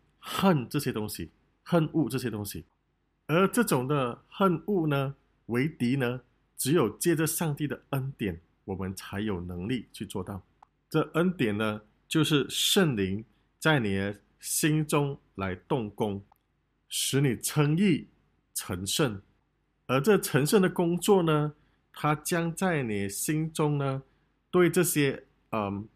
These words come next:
邪僻的事呢，产生恨恶。这不是叫你去恨其他的人，或者是去恨恶上帝，与上帝为敌，而是对这些邪恶的事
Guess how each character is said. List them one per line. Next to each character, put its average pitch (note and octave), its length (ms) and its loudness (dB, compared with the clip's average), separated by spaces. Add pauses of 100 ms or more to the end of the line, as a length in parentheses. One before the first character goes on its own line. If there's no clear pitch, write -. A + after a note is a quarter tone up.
(200)
邪 - 360 -2
僻 G3+ 180 -2
的 C3 100 0
事 D#3+ 220 2
呢， A2 260 -4 (720)
产 F2+ 320 -8
生 A2 320 -6 (680)
恨 C#3 300 -4
恶。 B2 180 -4 (580)
这 D#3+ 240 6
不 C3 220 2
是 D3+ 180 0
叫 D3+ 160 2
你 A2 160 -2
去 D3 280 -2 (360)
恨 C3+ 460 0 (440)
其 - 240 -4
他 A#2 240 0
的 A2+ 160 0
人， G2+ 380 -4 (300)
或 C#3+ 200 0
者 G#2+ 200 -2
是 C3 340 -2
去 B2+ 640 -2
恨 - 340 -6 (140)
恶 C3 240 -2
上 A#2 360 -4
帝， D3 300 0
与 G#2 80 -6
上 C#3 160 -2
帝 C#3 100 0
为 G#2 220 0
敌， A2 380 -4 (640)
而 G#2+ 160 -2
是 - 460 0 (340)
对 D#3 220 4
这 D3+ 100 2
些 C#3 180 2
邪 G2+ 440 0
恶 B2 160 -2
的 G#2 100 -2
事 - 340 -6